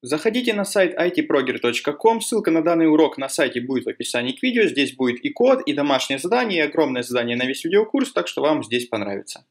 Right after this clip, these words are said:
Чтобы понять, что такое система сеток в Bootstrap, нам для начала необходимо представить, что вот эта наша страничка – это некая табличка, в которой есть столбцы, есть строки. Соответственно, в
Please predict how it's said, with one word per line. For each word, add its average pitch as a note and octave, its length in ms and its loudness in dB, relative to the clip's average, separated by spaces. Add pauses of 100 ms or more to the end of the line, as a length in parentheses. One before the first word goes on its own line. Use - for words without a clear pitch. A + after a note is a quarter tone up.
(920)
Чтобы D4 300 2
понять, A3 320 2
что - 220 2
такое F3+ 320 4
система C#3+ 480 0
сеток A#2 320 -2
в G#2 80 -12
Bootstrap, C#3 580 0
нам C4+ 220 0
для A#3+ 120 4
начала G#3 400 2
необходимо E3 460 -2
представить, D#3 440 0
что F#3 160 0
вот F3+ 100 -2
эта D#3+ 160 -2
наша C3+ 260 -2
страничка – F#3 580 -2
это A#3 220 -2
некая E3+ 320 0
табличка, C3+ 600 -2 (260)
в - 20 -20
которой A3+ 400 2
есть A#2 200 -2
столбцы, C#3+ 440 0
есть F3 400 4
строки. - 520 0 (200)
Соответственно, F#3 640 0
в A#2 180 -4